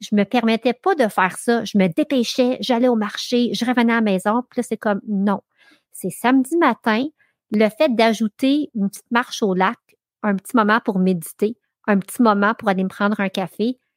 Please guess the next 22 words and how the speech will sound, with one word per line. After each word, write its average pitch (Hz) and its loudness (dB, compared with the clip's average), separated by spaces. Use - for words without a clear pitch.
sérieux, 214 -2
là, 233 -2
ça 190 -4
l'ajoute 202 -2
genre 196 0
trente-cinq 247 0
minutes 208 4
à 190 0
mon 180 2
rituel 202 -2
de 185 0
partir. 226 -4
Trente-cinq 233 -2
minutes, 269 0
c'est 208 0
rien. 214 0
Puis - 2
me 277 4
dire 359 -2
que 285 0
je 247 -2
m'empêchais 285 0